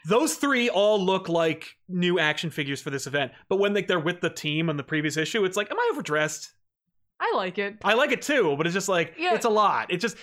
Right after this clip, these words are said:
Speaker 1: it feels like you're saying something with your outfit.
Speaker 2: You know, it, it might, like, I love the skull shoulder pads, the pauldrons.
Speaker 1: No, yeah, they're dope.
Speaker 2: But, like, wait,
Speaker 1: But
Speaker 2: are
Speaker 1: it's
Speaker 2: they
Speaker 1: like
Speaker 2: pauldrons? No.
Speaker 1: The pauldrons.
Speaker 2: E-, epaulets?
Speaker 1: Yeah, I don't remember the difference.
Speaker 2: Whatever.
Speaker 1: But,
Speaker 2: They're shoulder
Speaker 1: uh,
Speaker 2: things. They're cool.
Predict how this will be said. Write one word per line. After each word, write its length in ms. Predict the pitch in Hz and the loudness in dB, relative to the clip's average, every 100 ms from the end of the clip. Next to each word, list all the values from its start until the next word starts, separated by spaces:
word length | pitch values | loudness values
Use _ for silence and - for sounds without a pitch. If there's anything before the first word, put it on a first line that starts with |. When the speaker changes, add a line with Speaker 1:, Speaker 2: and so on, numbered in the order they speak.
| - | -4
Speaker 1:
it 100 | 208 | 0
feels 200 | 359 320 | 2 2
like 60 | |
you're 80 | 240 | 0
saying 400 | - 208 185 160 | 0 0 2 0
something 500 | 151 123 - 101 92 _ _ _ - | -2 -6 -8 -14 -14 _ _ _ -10
with 160 | 160 | -6
your 80 | 143 | 0
outfit. 340 | 135 - 104 87 | 0 -2 -12 -10
Speaker 2:
You 120 | 262 | -4
know, 80 | 294 | -4
it, 220 | 285 269 | -2 -4
it 120 | 262 | -4
might, 340 | 247 285 269 - | -2 -2 -4 -4
like, 160 | 226 220 | -6 -2
I 60 | |
love 240 | 214 254 226 | -2 0 -2
the 60 | 214 | -8
skull 500 | - 220 208 226 226 | -4 -2 0 0 -2
shoulder 380 | 220 220 208 | -4 -6 -4
pads, 320 | 226 240 240 196 | -4 -4 -4 -8
the 60 | |
pauldrons. 580 | - 196 202 233 240 240 | -14 -12 -6 -4 -4 -4
Speaker 1:
No, 140 | 208 226 | -2 0
yeah, 160 | 202 | 0
they're 80 | 175 | -2
dope. 280 | 131 170 214 | -2 -4 -2
Speaker 2:
But, 20 | 202 | -6
like, 320 | 180 170 _ _ _ _ _ - | -8 -10 _ _ _ _ _ -8
wait, 80 | 175 | -4
Speaker 1:
But 20 | |
Speaker 2:
are 40 | 160 | 0
Speaker 1:
it's 80 | |
Speaker 2:
they 60 | 226 | 0
Speaker 1:
like 80 | 165 | 0
Speaker 2:
pauldrons? 500 | 233 254 302 277 - - | -2 -4 -8 -12 -16 -10
No. 380 | 208 190 156 165 _ _ | -4 -2 -4 -8 _ _
Speaker 1:
The 80 | 143 | -4
pauldrons. 320 | 185 180 185 | -2 0 0
Speaker 2:
E-, 40 | |
epaulets? 540 | 151 311 330 349 - - | 0 0 -2 -4 -10 -14
Speaker 1:
Yeah, 380 | 143 131 110 104 | -4 -2 -2 -6
I 100 | - | -10
don't 120 | 139 123 | -10 -10
remember 340 | 117 107 107 | -12 -12 -14
the 100 | 107 | -14
difference. 200 | 104 254 | -12 -4
Speaker 2:
Whatever. 400 | 285 165 151 - _ | -2 -2 -4 -14 _
Speaker 1:
But, 100 | - | -8
Speaker 2:
They're 100 | 147 | -4
shoulder 300 | - 302 233 | -2 0 -2
Speaker 1:
uh, 20 | 190 | -4
Speaker 2:
things. 420 | 208 - - - _ - | -6 -8 -18 -20 _ -10
They're 120 | 262 | -8
cool. 500 | 294 311 302 311 | -4 -2 0 -2